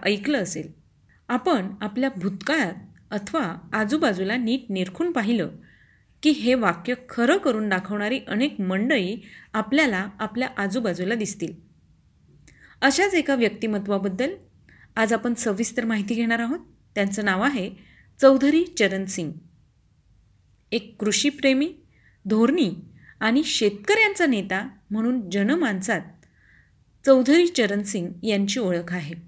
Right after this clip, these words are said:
मग आता हे चौधरी चरण सिंग कोण होते? चला तर मग त्यांच्याविषयीची सविस्तर माहिती ऐकूया.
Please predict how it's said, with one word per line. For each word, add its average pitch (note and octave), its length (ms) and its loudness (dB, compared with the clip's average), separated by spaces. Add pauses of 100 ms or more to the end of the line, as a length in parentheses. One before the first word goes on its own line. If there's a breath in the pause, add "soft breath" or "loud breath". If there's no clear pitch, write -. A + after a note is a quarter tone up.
(1000 soft breath)
मग F#4 140 0
आता C#4 380 2 (160)
हे C#4+ 120 -2 (180)
चौधरी A3+ 420 4
चरण G3 340 -2
सिंग C4 200 -4
कोण F#3 260 -6
होते? F3 400 -10 (300)
चला G#3+ 240 0
तर A#3+ 80 0
मग D4+ 180 -2 (320 loud breath)
त्यांच्याविषयीची C4 640 2
सविस्तर A3+ 460 -2
माहिती A3 340 0
ऐकूया. B3+ 340 -2